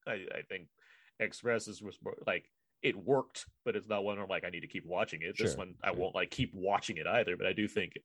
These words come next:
Speaker 1: overall I, I just had a better time with it. Um, and we can talk more about the actors and
Speaker 2: Mm-hmm.
Speaker 1: what have you. But no, I, I, I had a good time with this movie. And I think it is because I was just able to latch on to the character aspect more this
Speaker 2: Sure.
Speaker 1: time around.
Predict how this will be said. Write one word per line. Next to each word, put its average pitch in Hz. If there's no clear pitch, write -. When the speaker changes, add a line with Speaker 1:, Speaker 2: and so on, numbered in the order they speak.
Speaker 1:
overall 90
I, 82
I -
just 82
had 104
a 90
better 87
time 90
with 98
it. 80
Um, 80
and 92
we 95
can 95
talk 95
more 95
about 85
the 80
actors 85
and 78
Speaker 2:
Mm-hmm. 113
Speaker 1:
what 90
have 90
you. 82
But 190
no, 220
I, 165
I, 143
I 151
had 156
a 147
good 120
time 135
with 107
this 85
movie. 78
And -
I 85
think 95
it 92
is 98
because 85
I 82
was 82
just 82
able 85
to 90
latch 85
on 85
to 80
the 101
character 95
aspect 76
more -
this 76
Speaker 2:
Sure. 147
Speaker 1:
time 92
around. 92